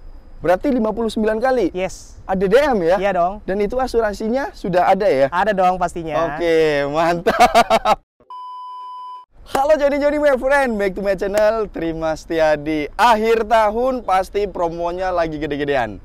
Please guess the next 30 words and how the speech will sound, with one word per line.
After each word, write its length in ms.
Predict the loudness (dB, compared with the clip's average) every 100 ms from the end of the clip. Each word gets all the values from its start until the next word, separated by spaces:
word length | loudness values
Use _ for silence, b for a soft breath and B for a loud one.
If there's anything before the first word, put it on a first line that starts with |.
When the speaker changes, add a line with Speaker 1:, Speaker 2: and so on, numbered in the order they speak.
| -14
Speaker 2:
Betul 320 | -8 -4 -2
dong. 140 | -4 -8
Speaker 1:
Apalagi 560 | -2 2 2 2 0
kalau 320 | 0 2 0 -2
kita 320 | -4 0 0
main-main 480 | 0 -2 -2 -4 -4
ke 160 | -4
Honda 480 | -4 0 0 2 0
nih. 240 | 2 -2 -4 b b -2
Kali 240 | 0 2
ini 160 | 0 -2
kita 240 | -2 0
lagi 320 | 0 0 -4
ke 240 | -4 -4 -4
Honda 380 | -6 -6 -4
Pradana 420 | -6 -4 -4 -4 -6
Sawangan. 800 | -6 -4 -4 -4 -8 -8 -14 b b -6
Dan 160 | -4
pastinya 640 | -2 -2 -2 -4 0 0 0
bertemu 400 | -4 -4 -6 -6
dengan 400 | -6 -6 -6 -8
teman 240 | -8 -8
kita 320 | -8 -6 -4
yaitu 400 | -2 -4 -6 -8
Bang 320 | -6 -6 -6
Doni. 160 | -6 -8
Gimana 240 | -6 -4
kabarnya 400 | 2 2 2 -2 -6
Bang 160 | -10 -8
Doni? 240 | -6 -6